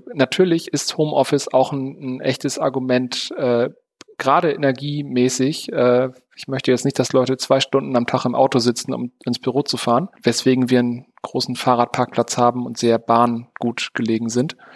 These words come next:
Aber das finde ich gerade das, das wahnsinnig schwierige Thema. Ich kann eine, eine starke Firmenkultur, in der alle miteinander, füreinander einstehen, die kann ich nicht pflegen und kultivieren,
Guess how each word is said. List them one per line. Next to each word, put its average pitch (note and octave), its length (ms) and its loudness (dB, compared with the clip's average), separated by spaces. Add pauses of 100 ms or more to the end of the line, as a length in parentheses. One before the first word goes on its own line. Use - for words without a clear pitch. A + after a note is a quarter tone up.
(160)
Aber B2+ 560 2 (180)
das - 200 0
finde C#3+ 180 0
ich C3 80 -4
gerade C3 300 2
das, B2 180 -2
das - 560 -10 (340)
wahnsinnig C3+ 580 2
schwierige B2+ 420 -2
Thema. B2+ 480 0 (320)
Ich - 180 -12
kann D3 380 -4
eine, C3 420 2
eine B2+ 220 -2
starke C#3+ 420 2
Firmenkultur, C3+ 840 0
in B2 100 -4
der A#2+ 220 0
alle C3+ 240 4
miteinander, C3 880 0
füreinander B2+ 720 0
einstehen, B2 580 -2 (1120)
die B2 60 -4
kann C3+ 240 0
ich B2+ 180 0
nicht B2 200 0
pflegen C3 420 2
und A#2+ 140 -2
kultivieren, B2+ 800 0